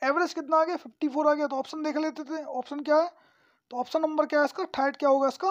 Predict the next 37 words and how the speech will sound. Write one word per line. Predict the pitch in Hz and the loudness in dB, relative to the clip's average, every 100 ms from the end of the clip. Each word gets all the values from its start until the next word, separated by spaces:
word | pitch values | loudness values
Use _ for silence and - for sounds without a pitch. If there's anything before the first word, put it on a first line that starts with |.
| 370 _ - | -4 _ -8
आंसर | 214 226 330 | -6 -2 -2
होगा। | 226 190 185 185 - | -2 -8 -12 -14 -12
ओके | 240 415 | 0 4
दोस्तों, | 359 - 226 170 _ _ _ _ _ _ - | 4 0 -12 -16 _ _ _ _ _ _ -4
क्वेश्चन | 453 - 330 | -4 -2 -6
क्या | 339 330 | 0 4
है? | 320 | 4
राहुल | 226 269 349 381 | 2 0 4 4
is | 359 349 - - | 2 -2 -6 -2
ten | 302 330 | 0 0
year | 311 330 339 302 | 2 2 2 -8
younger | 233 277 311 330 269 | -4 -2 2 2 4
than | 294 | -2
गौतम। | 294 233 226 202 180 _ _ | 0 -2 -2 -8 -8 _ _
राहुल | 196 220 254 330 | -6 2 4 2
क्या | 330 320 | 2 0
है? | |
दस | 285 269 - | 0 -4 -2
साल | 320 311 | 0 0
छोटा | - 254 320 | 0 -2 0
है, | 311 | -2
किससे? | 269 - 294 | -4 -10 -4
गौतम | 226 220 214 220 | -2 -2 -6 -8
का | 220 | -12
है। | 220 226 _ _ _ _ _ _ _ | -12 -14 _ _ _ _ _ _ _
देखिए | 302 381 | 2 2
क्वेश्चन | 392 302 - 349 | 4 2 4 -2
में | 330 | -2
सीधा | 302 294 349 | 0 6 6
बोल | 311 311 | 6 2
दिया | 294 320 320 | 4 4 4
क्या, | 320 359 - _ _ _ _ _ | 4 -2 -4 _ _ _ _ _
गौतम | 208 262 349 339 | 0 2 2 2
बड़ा | 320 339 | 2 6
है | 339 | 6
राहुल | 294 262 269 269 | 6 4 4 2
से। | 285 | -8